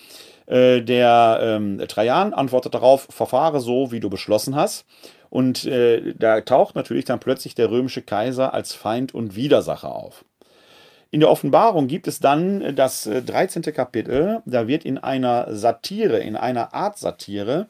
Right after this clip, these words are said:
äh, genau diese Szenerie dargestellt. Ein Tier kommt aus dem Meer,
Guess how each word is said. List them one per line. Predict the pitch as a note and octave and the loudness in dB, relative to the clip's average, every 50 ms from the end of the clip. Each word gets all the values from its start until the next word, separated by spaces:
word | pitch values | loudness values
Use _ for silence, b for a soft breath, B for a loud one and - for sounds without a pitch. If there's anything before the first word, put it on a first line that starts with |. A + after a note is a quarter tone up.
| B B B B B B B B - | B B B B B B B B -2
äh, | - B2+ B2+ A#2+ A#2+ A#2 - - B2 | 2 2 4 4 2 0 -2 -4 -6
genau | - A#2 B2 C3+ D#3 F3+ F3+ | -6 -4 -2 0 0 0 0
diese | D#3+ F3 E3+ E3+ | -2 -4 -6 -8
Szenerie | D#3 - - E3 E3 D#3+ D3+ D3+ D#3+ D3 | -10 -6 -4 -4 -2 -2 -2 -2 -2 0
dargestellt. | D3 C#3+ D3 D#3 C3+ B2 - - - D#2+ D2+ C#2+ D2+ - - | 0 0 2 0 0 -2 -4 -6 -6 -6 -6 -6 -8 -8 -6
Ein | A2+ A#2 A2+ G#2+ - _ | -6 -4 -4 -6 -8 _
Tier | - - G#2 G2+ C3+ C#3+ A2+ | -12 -10 -6 -2 0 0 0
kommt | G#2+ - - G2 F2+ F#2 - | 0 -2 -6 -8 -8 -6 -6
aus | - F2+ F#2 E2+ - | -4 -4 -4 -6 -6
dem | - F2+ E2+ | -8 -10 -8
Meer, | D#2 D#2 D#2 D#2+ F2+ A#2+ E3+ A3+ A#3 | -8 -6 -6 -4 -4 -2 -4 -4 -6